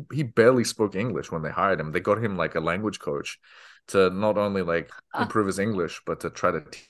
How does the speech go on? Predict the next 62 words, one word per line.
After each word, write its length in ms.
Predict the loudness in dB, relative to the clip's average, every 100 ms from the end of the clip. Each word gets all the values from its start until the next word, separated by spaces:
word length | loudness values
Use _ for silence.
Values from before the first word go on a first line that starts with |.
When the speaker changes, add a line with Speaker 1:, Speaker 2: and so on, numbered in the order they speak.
| -6
Speaker 1:
teach 200 | -4 -4
him 120 | -6
a 40 |
Scottish 380 | -6 -2 -2 -2
accent. 400 | -6 -6 -6 -10 -12 _ _ _ _ _ _ _ -8
Speaker 2:
It 120 | -2
didn't 220 | 0 2
work. 140 | 2 4
Speaker 1:
Um, 160 | 2
and 100 | 2
s- 200 | -2 -4 -10
Speaker 2:
<laughs> 140 | -8 -2
The 140 | 0
English 280 | 2 2 2
worked. 440 | 0 0 -6 -14
Speaker 1:
So, 320 | -4 2 2 2 _ _ _ _
yeah, 440 | 6 8 8 4
so, 240 | 2 4 6
like, 200 | 6 4
the, 320 | 2 4 0 -6
the, 200 | -4 -4 -2
you've 140 | -2
got 100 | 0
this 120 | 0 2
French 280 | 2 2
guy 400 | 4 4 4 0 -6 _ _ _ _ -4
trying 180 | -2 0
to 60 |
do 100 | 0
a 40 | 0
Scottish 300 | 4 4 4
accent, 520 | 0 0 -2 -4 -6
and 140 | 2
they, 60 | 2
they 260 | 4 2 4
try 240 | 6 6
to, 100 | 6
like, 320 | 6 4 0 -12 -12
explain 400 | -10 -2 -2 0
it 40 |
in 140 | -2
the 80 | -2
movie 320 | -2 -2 0
where 480 | 0 4 4 4 2 -6
there's 240 | -4 -2 -2
this 140 | -2
one 160 | -2 -2
scene 220 | -2 -2
where 100 | -2
he's 140 | -2
getting 220 | -4 -4
interviewed 420 | -6 -6 -2 -2 -2
and, 320 | -6 -8 -10
and 360 | -10 -8 -8 -4
they 120 | 0
ask 180 | 0 -2
him, 60 | -2
"Where 120 | -2
you, 220 | -2 -8
you 100 | -12
talk 220 | 2 2
funny, 320 | 2 -4 -4